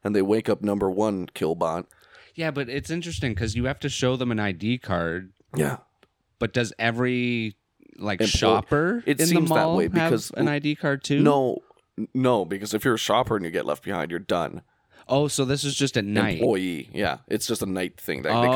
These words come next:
Speaker 1: alive.
Speaker 2: Oh,
Speaker 1: That's why all,
Speaker 2: okay.
Speaker 1: all the time in the control room, they were just left dormant until the night.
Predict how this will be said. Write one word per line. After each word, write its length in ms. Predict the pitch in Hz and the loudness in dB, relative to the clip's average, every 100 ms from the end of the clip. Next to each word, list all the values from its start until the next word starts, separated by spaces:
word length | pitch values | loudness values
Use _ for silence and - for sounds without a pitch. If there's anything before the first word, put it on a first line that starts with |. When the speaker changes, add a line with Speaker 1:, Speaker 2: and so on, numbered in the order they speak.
| 135 | 4
Speaker 1:
alive. 300 | 135 135 131 | 2 2 2
Speaker 2:
Oh, 500 | 127 123 113 98 85 | 0 0 0 0 -2
Speaker 1:
That's 180 | 98 104 | 0 2
why 220 | 110 95 | 4 4
all, 100 | 90 | 2
Speaker 2:
okay. 80 | - | 2
Speaker 1:
all 100 | 110 | 0
the 80 | 107 | 0
time 260 | - 92 87 | -2 -2 -2
in 40 | |
the 80 | 87 | -6
control 480 | 90 85 - 104 98 | -6 -8 0 0 0
room, 260 | 67 78 | -2 -4
they 100 | 80 | -4
were 100 | 80 | -4
just 220 | 87 92 - | -4 -6 -4
left 220 | 67 - | -4 -2
dormant 520 | 82 71 67 85 - - | -2 -2 -4 -10 -14 -14
until 320 | 95 - 92 | -12 -8 -6
the 100 | 80 | -6
night. 420 | 80 65 - - | -8 -10 -12 -18